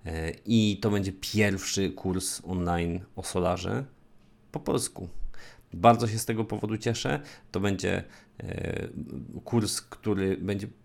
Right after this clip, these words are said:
nieco podobny do, em, fundamentu Sparka, dobrze przez Was przyjętego, e, i,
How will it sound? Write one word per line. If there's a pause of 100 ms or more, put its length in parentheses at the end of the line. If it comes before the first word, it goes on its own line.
nieco
podobny
do, (160)
em, (140)
fundamentu (100)
Sparka, (300)
dobrze
przez
Was
przyjętego, (480)
e, (100)
i,